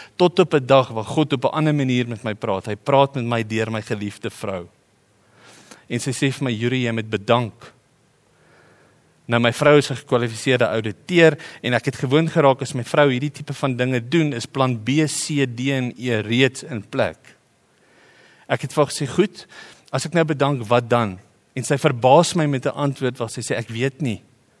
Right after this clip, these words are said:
Sy sê, "Maar God weet." Die Here het vir haar gesê, "Moenie bekommerd wees nie." En ek het geluister na my vrou.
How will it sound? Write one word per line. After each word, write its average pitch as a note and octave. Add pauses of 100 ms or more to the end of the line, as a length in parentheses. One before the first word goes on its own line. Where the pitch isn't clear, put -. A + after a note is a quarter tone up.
(920)
Sy -
sê, C3+
"Maar B2+
God -
weet." F#2 (2750)
Die A#2+
Here C#3
het D#3
vir C3
haar -
gesê, F#2 (320)
"Moenie B2
bekommerd B2
wees F#2+
nie." - (1600)
En D3+
ek D3
het E3+
geluister D#3
na C#3+
my A#2+
vrou. F2+